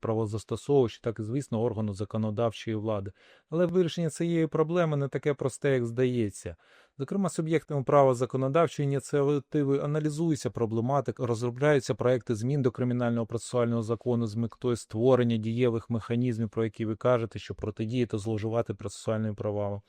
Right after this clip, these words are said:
Один з них, наскільки я пригадую, це Н-, Національне агентство з питань запобігання корупції.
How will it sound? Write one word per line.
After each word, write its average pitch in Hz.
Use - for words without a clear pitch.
Один 202
з 147
них, 143
наскільки 120
я 117
пригадую, 117
це -
Н-, 120
Національне 127
агентство 120
з 113
питань 120
запобігання 120
корупції. 151